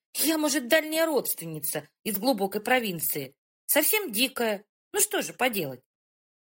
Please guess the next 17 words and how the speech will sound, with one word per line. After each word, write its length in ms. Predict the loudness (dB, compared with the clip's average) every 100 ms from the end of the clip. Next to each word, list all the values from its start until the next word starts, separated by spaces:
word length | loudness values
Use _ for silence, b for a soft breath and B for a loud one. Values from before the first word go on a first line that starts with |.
| _ _ _ _ _
Торговый 680 | -10 -8 -6 -2 0 0 0
ряд 400 | 0 0 -2 -8 _ _ -8
представлял 680 | -6 -4 -4 -2 2 2 2
собой 480 | -2 -2 0 0
ещё 680 | 0 -2 0 2 0 -4 -4
одну 420 | -6 -6 -4 -4 -4
улицу. 480 | -6 -6 -6 -8 _ _ _ _ _ 0
Только 360 | 0 2 0
тут 360 | -2 -2 -2 -2
в 160 | -6 0
каждом, 580 | 4 4 2 -6 -12 -14 -8
буквально 540 | -8 0 2 4 2
в 120 | -2 0
каждом 580 | 2 2 2 -4 -4 0
доме 420 | 0 0 -4 -8 -4
что-то 380 | 0 0 0
продавалось. 760 | 0 2 2 2 0 -2 -6